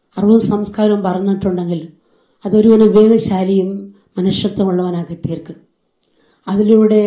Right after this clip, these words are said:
ധന്യവും അതുല്യവുമായ മാതൃത്വത്തിൻ്റെ വൈഭവം നഷ്ടപ്പെടാതിരിക്കാൻ സ്ത്രീകൾ ശ്രദ്ധിക്കണം. ഞങ്ങൾ മുന്നോട്ടേ, മുന്നോട്ടെന്നാണ് സ്ത്രീകൾ ചിന്തിക്കുന്നത്. തീർച്ചയായിട്ടും അവർ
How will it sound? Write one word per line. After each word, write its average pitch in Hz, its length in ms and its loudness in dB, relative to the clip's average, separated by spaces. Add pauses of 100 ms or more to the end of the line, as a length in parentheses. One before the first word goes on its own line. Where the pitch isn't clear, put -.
(160)
ധന്യവും 202 400 -2
അതുല്യവുമായ 185 560 -2 (680)
മാതൃത്വത്തിൻ്റെ 202 520 -2
വൈഭവം 185 340 -2
നഷ്ടപ്പെടാതിരിക്കാൻ 175 840 -6 (480)
സ്ത്രീകൾ 185 460 2
ശ്രദ്ധിക്കണം. 170 600 -6 (1120)
ഞങ്ങൾ 226 240 0 (100)
മുന്നോട്ടേ, 226 460 2 (200)
മുന്നോട്ടെന്നാണ് 202 540 -2
സ്ത്രീകൾ 185 280 -4
ചിന്തിക്കുന്നത്. 170 580 -8 (140)
തീർച്ചയായിട്ടും 196 380 -6
അവർ 196 100 0